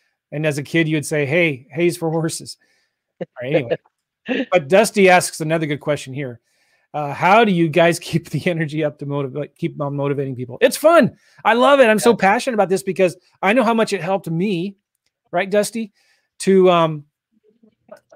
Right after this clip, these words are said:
Speaker 1: and I know this is gonna help somebody. I know somebody listening to this video right now, somebody who goes through this program, in ten years is gonna look back and send us an email and say, "Hey, guys, that changed my life."
Speaker 2: Yeah.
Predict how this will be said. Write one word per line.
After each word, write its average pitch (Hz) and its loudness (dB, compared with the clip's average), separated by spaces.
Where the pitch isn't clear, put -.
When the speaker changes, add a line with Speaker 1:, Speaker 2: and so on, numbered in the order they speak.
Speaker 1:
and 175 -6
I 175 -6
know 180 2
this 180 0
is 165 -6
gonna 160 -4
help 147 -2
somebody. 147 -6
I 175 2
know 190 6
somebody 214 2
listening 196 2
to 190 6
this 180 4
video 180 6
right 175 2
now, 160 -2
somebody 180 -2
who 170 0
goes 180 0
through 180 -10
this 180 -4
program, 147 -2
in 160 -6
ten 220 0
years 220 2
is 165 -4
gonna 175 0
look 175 0
back 180 0
and 165 -8
send 175 -4
us 160 -8
an 160 -4
email 160 -2
and 147 -6
say, 156 -8
"Hey, 156 0
guys, 143 -4
that 151 -6
changed 160 -8
my 139 -10
life." 120 -12
Speaker 2:
Yeah. 220 -8